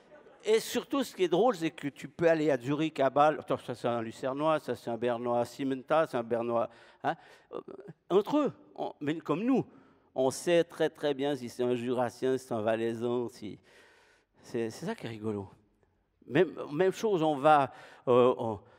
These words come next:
le Portugais, il a le, le, la langue derrière qu'il travaille beaucoup, il est là, qu'il, je fais le mot, je fais la maçonnerie, je fais tout ça.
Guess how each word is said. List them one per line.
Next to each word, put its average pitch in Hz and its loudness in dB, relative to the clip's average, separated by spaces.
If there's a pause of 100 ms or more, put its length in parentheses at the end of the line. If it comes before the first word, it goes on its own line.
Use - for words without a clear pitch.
(140)
le 135 2
Portugais, 180 0
il 143 -2
a 143 2
le, 131 -2
le, 131 -6
la 139 0
langue 147 0
derrière 135 -2
qu'il 123 -10
travaille 123 2
beaucoup, 139 -8
il 127 -6
est 127 -2
là, 127 0 (560)
qu'il, 131 0 (560)
je 117 -8
fais 147 6
le 147 0
mot, 143 4
je - -2
fais 147 0
la 135 2
maçonnerie, 135 0
je - -12
fais 131 -2
tout - -10
ça. 139 0